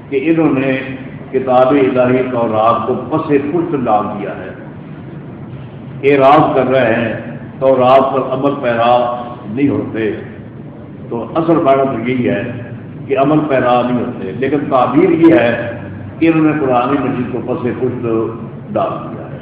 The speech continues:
اس سے علماء پھر کہتے ہیں کہ قرآن مجید کی طرف پیٹ بھی آدمی نہ کرے،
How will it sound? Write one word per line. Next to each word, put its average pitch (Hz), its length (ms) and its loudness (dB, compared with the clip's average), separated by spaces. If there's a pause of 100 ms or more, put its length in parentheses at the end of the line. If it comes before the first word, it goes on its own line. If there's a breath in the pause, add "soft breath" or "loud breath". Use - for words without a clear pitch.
(840)
اس 190 220 4
سے 170 60 4
علماء 135 500 4
پھر 135 160 0
کہتے 127 340 -2
ہیں 120 80 -2
کہ 117 220 -8
قرآن 113 300 2
مجید 110 340 -2
کی 110 120 -6
طرف 113 180 -4 (120)
پیٹ 127 320 -4
بھی 117 120 -4
آدمی 104 340 -4
نہ 117 220 -4
کرے، 113 220 -2